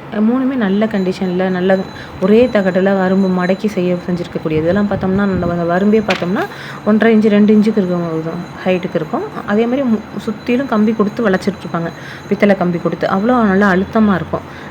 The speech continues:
மூணுமே செட்டா தாங்க விலைக்கு கொடுக்குறேன். நாலாயிரத்தி எண்ணூறு, ஃபோர் தௌசண்ட் எயிட் ஹண்ட்ரட்னு விலை கொடுக்குறேன்.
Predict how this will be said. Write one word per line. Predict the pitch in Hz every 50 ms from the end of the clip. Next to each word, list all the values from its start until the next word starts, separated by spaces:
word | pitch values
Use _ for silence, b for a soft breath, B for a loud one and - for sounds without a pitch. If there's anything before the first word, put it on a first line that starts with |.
| B - 226
மூணுமே | 247 247 254 247 247 254 247
செட்டா | - 202 208 226 233
தாங்க | 233 233 226 226 226
விலைக்கு | 208 190 185 185 185 - 185
கொடுக்குறேன். | 175 - 170 202 302 349 277
நாலாயிரத்தி | 214 196 208 220 226 220 214 202 - - 220
எண்ணூறு, | 202 175 175 175 175 165 165 170 -
ஃபோர் | - 214 214 -
தௌசண்ட் | 208 196 196 - 220 196
எயிட் | 180 180 - - 190
ஹண்ட்ரட்னு | 175 160 147 - 196 202
விலை | 175 127 127 139 -
கொடுக்குறேன். | 104 135 - - - - - -